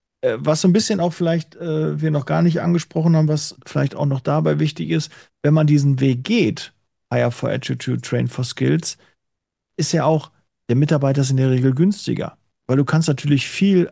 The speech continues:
einfacher mit dem Mitarbeiter verhandeln, weil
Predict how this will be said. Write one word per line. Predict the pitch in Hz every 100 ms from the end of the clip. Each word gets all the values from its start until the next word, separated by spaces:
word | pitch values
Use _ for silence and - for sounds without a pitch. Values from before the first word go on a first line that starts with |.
| _ _
einfacher | 143 185 185 - 156 156
mit | 151 151
dem | 147
Mitarbeiter | 165 160 143 135 135
verhandeln, | - 123 180 233 139 135 185 226 _ _ _ -
weil | 131 156 185 202